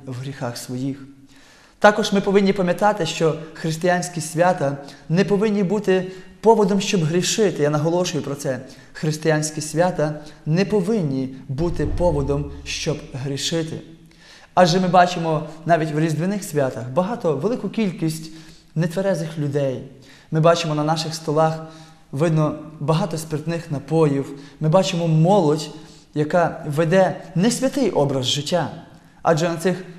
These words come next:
народних або молодіжних гуляннях ми порою бачимо багато п'янства і всякого роду гріхів. Не хотілося б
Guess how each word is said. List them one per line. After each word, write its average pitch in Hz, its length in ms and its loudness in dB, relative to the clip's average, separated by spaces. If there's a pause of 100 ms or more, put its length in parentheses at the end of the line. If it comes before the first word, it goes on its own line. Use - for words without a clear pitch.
(100)
народних 160 520 4 (140)
або 156 200 2
молодіжних 160 580 2
гуляннях 151 500 0 (400)
ми 156 120 0
порою 151 320 0
бачимо 147 360 0 (360)
багато 147 320 -4
п'янства 143 640 -4 (440)
і 175 40 -2
всякого 160 440 -4
роду 139 220 0
гріхів. 151 380 -2
Не 214 100 0
хотілося 240 420 0
б 165 200 0